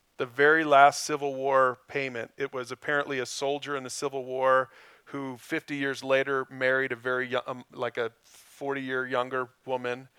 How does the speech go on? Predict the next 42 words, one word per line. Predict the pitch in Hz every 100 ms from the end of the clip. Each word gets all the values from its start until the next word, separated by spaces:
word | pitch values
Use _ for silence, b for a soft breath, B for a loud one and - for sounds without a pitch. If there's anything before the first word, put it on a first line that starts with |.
| b b b
So | -
they | 127 135
had | 139 135
a, | 127 127
they | 135
had | 131 139
a | 143
kid | - 151 131 123 139 _ _ _ _
in | 135 131
the, | 131 120 -
like, | 131 120
the | 131
early | 123 139 139
nineteen | 135 135 - 135
hundreds, | 135 135 123 120 120
and | - 131
that | 135 147 -
kid | - 208 151 131 127 b b -
was | 143
still | - 165 151
getting, | 156 147
like, | 135 127
seventy-five | - 147 143 - 139 135
dollars | 143 131 135 131
a | 131
month | 131 131 117
from | - 127
the |
government | 123 135 131 127 120 -
for | _ - 127
this, | 120 -
for | - 127
s-, | - -
as | 139
a | 127
Civil | - 147 131 127
War | 131 127
vet | 123 117 - _ b b b -
thing. | 123 87
Isn't | 127 _ _ -
that | 196
crazy? | - 196 214 262